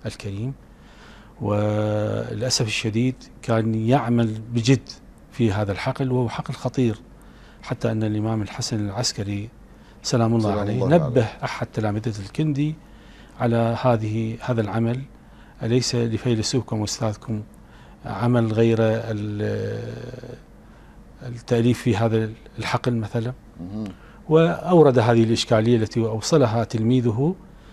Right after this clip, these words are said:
Speaker 1: بطريق غير مباشر، والرجل أيضًا تفهم هذه الإشكالية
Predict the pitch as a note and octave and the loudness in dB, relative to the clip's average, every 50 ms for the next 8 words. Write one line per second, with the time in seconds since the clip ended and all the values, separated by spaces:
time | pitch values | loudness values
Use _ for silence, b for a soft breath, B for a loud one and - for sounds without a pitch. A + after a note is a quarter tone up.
0 | B B B - - A#2 A#2 A#2+ A2+ - B2+ B2+ A#2+ A#2+ A2+ G#2+ A#2+ B2 A#2 - | B B B 0 2 4 4 4 4 4 4 4 6 4 4 4 4 4 2 0
1 | - F#3+ F#3+ - - B B B B B B B B C3 B2+ C3 C#3+ C#3+ B2 C3+ | -2 -2 -4 -4 -10 B B B B B B B B 2 4 6 6 6 6 4
2 | B2 B2 B2 B2+ B2 A#2 A#2+ A#2+ A#2+ A#2 - - A#2+ - - D3+ A2+ A#2+ A2+ G#2+ | 2 4 4 2 4 4 2 2 0 0 0 0 0 2 2 0 2 2 0 0
3 | G2+ G#2 G2+ G#2 G#2 G#2 G2+ - - - G#2 G#2 G#2 A#2 B2+ D3 D#3+ E3 | 0 0 0 -2 -2 -4 -4 -6 -6 -4 -4 -2 -2 0 0 0 -2 -2